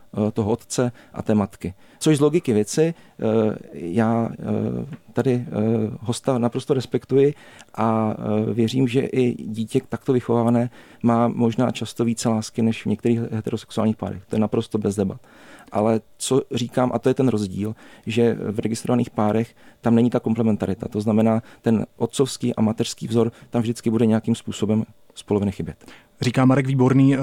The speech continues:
Speaker 2: paní poslankyně, proč nestačí narovnání práv? To znamená, eh, že by tedy lesby a gayové například měly vdovský a vdovecký důchod, dědictví a tak dále, ale zůstalo by označení registrované partnerství, anebo bychom, jak říká Marek Výborný, našli nějaké jiné označení?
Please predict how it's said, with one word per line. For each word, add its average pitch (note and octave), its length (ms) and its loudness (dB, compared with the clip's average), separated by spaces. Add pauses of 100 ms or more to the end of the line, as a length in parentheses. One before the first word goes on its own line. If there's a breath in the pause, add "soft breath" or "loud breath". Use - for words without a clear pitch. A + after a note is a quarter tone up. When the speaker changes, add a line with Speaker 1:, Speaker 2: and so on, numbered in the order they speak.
(140)
Speaker 2:
paní C3 240 4
poslankyně, D3 420 2
proč C#3 360 0
nestačí D#3 500 0
narovnání A2+ 540 4
práv? G2+ 420 0
To B2 120 -4
znamená, A#2 500 4 (580 loud breath)
eh, - 40 -2
že A#2+ 80 2
by B2+ 60 2
tedy B2 160 2
lesby A#2 280 2
a B2+ 60 -2
gayové A2+ 320 2
například A#2 420 0
měly A2+ 360 4 (120)
vdovský A#2 460 -2
a - 40 -4
vdovecký A2+ 480 0
důchod, A2+ 460 0 (340 loud breath)
dědictví A#2+ 580 0
a A#2 40 -4
tak A#2 160 -2
dále, A2 260 2
ale A#2 200 2
zůstalo B2+ 400 2
by B2+ 120 2
označení A#2 720 4
registrované A2 600 0
partnerství, A#2 580 -2
anebo C3 240 4
bychom, A#2+ 440 2
jak A2+ 140 -2
říká A2 260 0
Marek A2 220 2
Výborný, A2 440 4 (220 loud breath)
našli A#2+ 240 2
nějaké A2 300 4
jiné G2+ 260 2
označení? F#2 600 -4